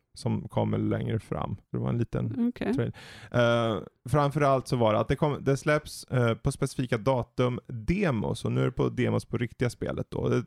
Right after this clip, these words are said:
Speaker 1: två olika demos mig veterligen.
Speaker 2: Mhm.
Speaker 1: Ehm, och, eh, de kommer vara typ den, nu ska vi se här, eh, den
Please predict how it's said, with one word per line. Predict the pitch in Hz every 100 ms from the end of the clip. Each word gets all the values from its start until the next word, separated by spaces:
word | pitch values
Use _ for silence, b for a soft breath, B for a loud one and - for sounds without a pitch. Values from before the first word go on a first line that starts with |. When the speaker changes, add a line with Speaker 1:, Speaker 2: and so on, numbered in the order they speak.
| - _ -
Speaker 1:
två | 175 180
olika | 139 110 110
demos | 104 95 101 -
mig | 104
veterligen. | 98 - - - - 110 B B B -
Speaker 2:
Mhm. | 190 202
Speaker 1:
Ehm, | 107 107 104 104 101 107 - _ -
och, | 123 113 - _ 120
eh, | 120 113 107 - _ _
de | 127 131
kommer | - 139
vara | 135
typ | - 131 127 - _ _
den, | 113 131 123 123 - _
nu | 165 127
ska | -
vi | 135
se | - 107
här, | 104 101 104 b -
eh, | 110 104
den | 113 135